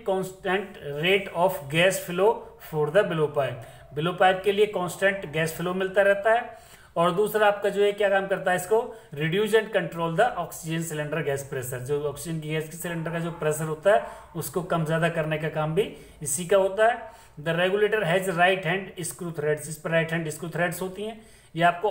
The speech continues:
oxygen gas from cylinder enters here, नीचे दिखा रखा है। उसके बाद आरएच threaded to cylinder, उसके बाद सिलेंडर प्रेशर गेज, वर्किंग प्रेशर गेज, रेगुलर प्रेशर एडजस्ट,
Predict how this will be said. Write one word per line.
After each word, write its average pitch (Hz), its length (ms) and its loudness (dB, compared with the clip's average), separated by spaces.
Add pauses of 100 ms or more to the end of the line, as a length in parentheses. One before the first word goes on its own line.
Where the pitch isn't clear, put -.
oxygen 196 480 -4 (100)
gas 185 340 4
from 170 340 0 (360)
cylinder 190 580 2 (1040)
enters 175 560 2
here, 180 240 4 (200)
नीचे 160 260 -4
दिखा 170 200 0
रखा 190 240 2
है। 220 180 2 (180)
उसके 180 200 -4
बाद 190 200 8
आरएच 180 460 2 (440)
threaded 175 480 0
to 175 140 -4
cylinder, 180 380 2 (480)
उसके 165 240 -4
बाद 185 120 2
सिलेंडर 185 480 0
प्रेशर 160 360 0
गेज, 190 360 2 (360)
वर्किंग 175 580 0
प्रेशर 160 380 -2
गेज, 196 300 4 (300)
रेगुलर 165 600 2 (120)
प्रेशर 175 400 -2
एडजस्ट, 165 760 0